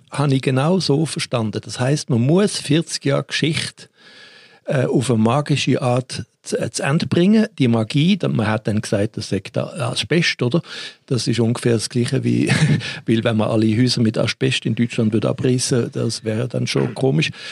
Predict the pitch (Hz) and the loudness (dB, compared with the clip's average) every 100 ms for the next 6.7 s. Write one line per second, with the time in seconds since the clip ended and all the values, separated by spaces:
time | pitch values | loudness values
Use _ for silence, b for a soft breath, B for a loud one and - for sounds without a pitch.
0 | B B 151 139 139 139 143 - 185 240 | B B 2 2 2 2 0 0 0 0
1 | - 123 - 185 - - 165 170 175 160 | -2 -2 2 2 2 0 0 2 4 4
2 | 175 131 - - 143 - 139 147 135 - | 2 0 -6 0 0 0 0 2 0 -2
3 | _ _ _ _ - _ _ 135 127 143 | _ _ _ _ -20 _ _ -4 0 2
4 | 160 110 - - - - - 117 120 123 | 2 2 0 -2 -6 -12 -6 -4 -2 0
5 | 165 135 113 117 - 180 147 117 120 113 | 0 0 0 -2 0 2 2 0 0 -2
6 | 120 117 131 127 135 131 | -2 0 0 0 0 0